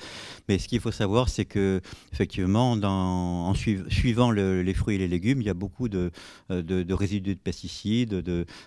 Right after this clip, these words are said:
hein, de, de produits, et cetera. Donc il faut essayer de, de, de prendre les précautions, euh, qu'il faut pour essayer de, euh, d'en consommer, je dirais, le, le moins possible, hein.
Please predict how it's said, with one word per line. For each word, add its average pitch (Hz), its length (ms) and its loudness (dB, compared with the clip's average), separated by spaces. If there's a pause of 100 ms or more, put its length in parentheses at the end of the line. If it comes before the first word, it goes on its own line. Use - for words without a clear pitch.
(120)
hein, 95 180 2
de, 87 460 0
de 82 180 -2
produits, 92 300 0
et 95 100 2
cetera. 101 380 0
Donc 104 240 -4
il 92 60 -6
faut - 140 -2
essayer 104 400 2
de, 95 200 2 (320)
de, 90 400 0
de 90 80 0
prendre 107 280 0
les 90 100 0
précautions, 104 640 2
euh, 87 80 0
qu'il 87 220 -4
faut 127 220 -2
pour 92 220 2
essayer 92 320 -4
de, 87 240 -4 (380)
euh, 85 160 -4
d'en 92 160 2
consommer, 92 440 0
je 101 80 -2
dirais, 90 300 2
le, 87 180 2
le 90 100 4
moins 92 180 4
possible, 90 400 0
hein. 92 100 -2